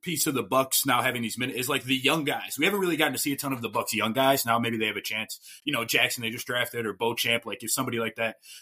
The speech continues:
could step into a role, I think that that could be a fun little subplot for Milwaukee. Uh, but yeah, I think Bos-, Boston and, Boston and Cleveland,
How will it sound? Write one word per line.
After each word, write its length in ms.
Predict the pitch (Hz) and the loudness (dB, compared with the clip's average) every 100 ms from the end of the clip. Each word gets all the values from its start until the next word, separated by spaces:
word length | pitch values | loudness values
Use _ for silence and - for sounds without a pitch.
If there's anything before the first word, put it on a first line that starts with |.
| - | 0
could 120 | 147 | 4
step 200 | 160 147 | 4 4
into 220 | 135 147 | 2 2
a 40 | 127 | 2
role, 180 | 135 131 | 4 2
I 80 | |
think 160 | 123 123 | 0 -2
that 60 | 120 | -4
that 140 | 113 | -4
could 80 | 120 | -2
be 80 | 117 | -2
a 40 | |
fun 220 | - 113 | 0 0
little 160 | 110 98 | 0 0
subplot 440 | - 107 98 92 | 0 0 -2 -8
for 80 | - | -12
Milwaukee. 360 | 90 85 - - - - _ _ - | -20 -20 -20 -20 -16 -16 _ _ -12
Uh, 140 | - - 147 | -12 -8 0
but 100 | 143 | 4
yeah, 200 | 117 117 | 6 4
I 40 | |
think 180 | - 117 | 2 0
Bos-, 360 | 131 127 - - | 4 4 2 0
Boston 400 | 185 180 - 156 120 | 2 2 2 0 0
and, 320 | 107 101 - | 0 -6 -4
Boston 300 | 139 131 123 | 0 0 0
and 80 | 107 | 0
Cleveland, 440 | 117 110 110 101 | 0 2 0 -2